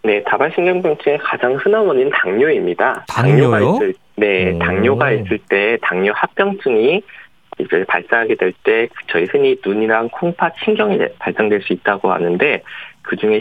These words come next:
Speaker 1: 신경이 여러 군데가 동시에 당뇨 때문에 침범이 돼서 생기는 게 가장 흔한 다발 말초신경병증의 이유입니다.
Speaker 2: 예, 그 당뇨로 인해서 신경에 문제가 생길 수 있다는 거거든요.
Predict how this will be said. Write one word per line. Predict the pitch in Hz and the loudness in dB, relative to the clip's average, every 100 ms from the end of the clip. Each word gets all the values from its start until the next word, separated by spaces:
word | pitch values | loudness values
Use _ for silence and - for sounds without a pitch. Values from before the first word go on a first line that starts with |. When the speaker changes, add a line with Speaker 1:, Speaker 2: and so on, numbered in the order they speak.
| - | 0
Speaker 1:
신경이 | 175 170 135 147 185 202 - | 0 0 2 2 0 -4 -4
여러 | 87 110 127 | 0 2 0
군데가 | 117 92 107 | 0 -2 -4
동시에 | - 113 113 113 87 - - | -2 -2 0 0 0 -2 -6
당뇨 | 87 95 | -2 -2
때문에 | - 90 92 - | 0 -2 -2 -2
침범이 | 143 127 | 0 0
돼서 | 123 87 - | -2 -4 -4
생기는 | 113 107 90 | -2 0 0
게 | 117 156 202 - | 0 0 -2 -10
가장 | - - 95 95 | -8 -4 -2 -2
흔한 | - 170 185 - | 0 0 0 -2
다발 | - 110 143 180 208 - | -2 0 0 0 -6 -8
말초신경병증의 | 87 113 117 117 110 107 87 - 101 90 | -4 -2 0 0 0 -2 -6 -2 0 2
이유입니다. | 104 123 82 76 73 85 - - _ - | 2 2 0 -2 -2 -2 -4 -18 _ -10
Speaker 2:
예, | 95 87 85 82 73 73 - | -6 -4 -4 -4 -8 -12 -8
그 | 127 | -8
당뇨로 | - 127 160 170 170 170 | -2 2 4 4 4 2
인해서 | 156 147 143 180 208 220 - - | 2 2 2 2 2 2 -4 -14
신경에 | - 180 180 175 165 156 175 180 156 | -2 2 4 4 2 2 2 2 2
문제가 | 135 147 180 196 | 4 4 4 4
생길 | 180 165 147 | 2 2 2
수 | 123 | -2
있다는 | - 107 101 | -2 -2 -2
거거든요. | 95 90 135 160 | -4 -4 -2 0